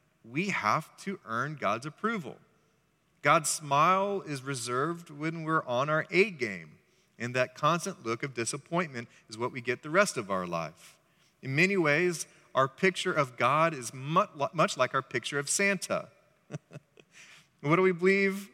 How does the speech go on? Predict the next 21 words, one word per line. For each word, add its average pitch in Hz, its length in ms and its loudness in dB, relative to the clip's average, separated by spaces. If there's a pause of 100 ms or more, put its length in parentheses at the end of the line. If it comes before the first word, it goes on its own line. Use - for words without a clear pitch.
about 170 280 4
Santa? 170 440 0
Well, 156 280 0
he 151 180 -6
sees 185 480 0
you 196 140 -4
when 180 120 0
you're 175 120 -2
sleeping. 165 640 -4 (680)
He 131 100 -10
knows 147 420 2
when 190 140 -2
you're 165 220 2
awake. 135 580 2 (920)
He 143 440 2 (500)
knows 151 520 2
when 175 280 -2
you've 160 460 0
been 156 220 -2
bad 143 420 4
or 160 220 -2